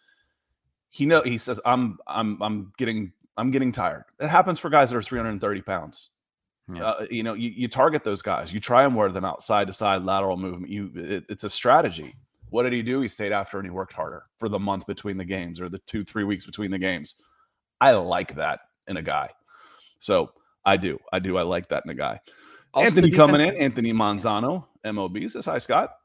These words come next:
Speaker 1: Hello to you too, and hello, Nick, as well. I'm sure he didn't mean to, uh,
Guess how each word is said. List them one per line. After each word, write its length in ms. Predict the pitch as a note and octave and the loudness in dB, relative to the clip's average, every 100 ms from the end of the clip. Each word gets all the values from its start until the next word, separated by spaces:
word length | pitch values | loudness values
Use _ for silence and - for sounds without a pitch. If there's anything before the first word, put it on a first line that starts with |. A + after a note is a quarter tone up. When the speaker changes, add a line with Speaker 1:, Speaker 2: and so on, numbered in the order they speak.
| _ _ | _ _
Speaker 1:
Hello 240 | D4 A3 | 2 4
to 60 | D3+ | 2
you 120 | C3+ | -2
too, 300 | B2 C#3 B2+ | -4 -6 -4
and 100 | - | -4
hello, 300 | D#3+ C3+ A2 | -2 0 0
Nick, 320 | F#2 F#2 - | -4 -8 -10
as 180 | F#2+ F2+ | -14 -10
well. 280 | F#2+ F2+ A2+ | -6 -2 -2
I'm 80 | E3+ | -4
sure 200 | - F#2+ | -6 -10
he 140 | E2+ | -8
didn't 300 | F#2 E2 - | -8 -10 -8
mean 280 | F#2+ F#2 F2+ | -4 -4 -4
to, 360 | - G#2 F#2 F2 | -6 -4 -4 -2
uh, 220 | D#2+ F2 | -4 -6